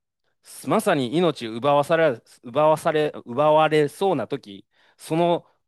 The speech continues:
扉を蹴り破って犯人を激しく打ち倒す父親の姿は単なる暴力ですか？「あ、ダメですよ、それき-、ダメですよ」って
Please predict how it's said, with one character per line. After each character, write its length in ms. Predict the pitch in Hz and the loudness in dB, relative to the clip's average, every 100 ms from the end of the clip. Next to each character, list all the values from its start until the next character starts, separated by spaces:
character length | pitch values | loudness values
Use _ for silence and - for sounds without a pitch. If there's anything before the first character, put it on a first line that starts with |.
| _ | _
扉 400 | 147 147 151 143 | -6 0 2 2
を 200 | 185 - _ _ | 0 -6 _ _
蹴 140 | - | -2
り 60 | 170 | 0
破 240 | 175 175 | 2 2
っ 60 | 170 | -2
て 360 | _ - 95 - | _ -14 -14 -14
犯 340 | - 196 185 | -4 -2 0
人 260 | 147 123 104 | -2 -2 -6
を 40 | |
激 320 | - 131 139 | -8 -6 -4
し 100 | 165 | -4
く 80 | - - | -8 -10
打 100 | 139 | -8
ち 80 | |
倒 180 | - 156 | 0 -2
す 100 | 127 | -2
父 260 | - - 160 | -12 -8 -2
親 100 | 156 | 0
の 60 | 143 | 0
姿 440 | - 165 196 107 | -4 -2 0 -2
は 80 | 95 | -6
単 260 | - 185 | -4 -2
な 100 | 185 | 0
る 60 | 123 | -2
暴 320 | 90 123 135 | -4 -2 -2
力 220 | 123 - | -4 -6
で 80 | 90 | -12
す 100 | - | -18
か？ 200 | - 110 _ _ _ _ _ _ _ _ - | -20 -20 _ _ _ _ _ _ _ _ -20
「あ、 140 | - _ _ _ | -20 _ _ _
ダ 100 | - | -20
メ 80 | 107 | -14
で 100 | 123 | -14
す 140 | - | -14
よ、 80 | 107 | -18
そ 120 | - | -20
れ 60 | 98 | -20
き-、 180 | - - _ | -20 -20 _
ダ 100 | 113 | -12
メ 80 | |
で 80 | 127 | -12
す 120 | 120 107 | -10 -12
よ」 80 | |
っ 20 | 98 | -12
て 180 | 85 | -16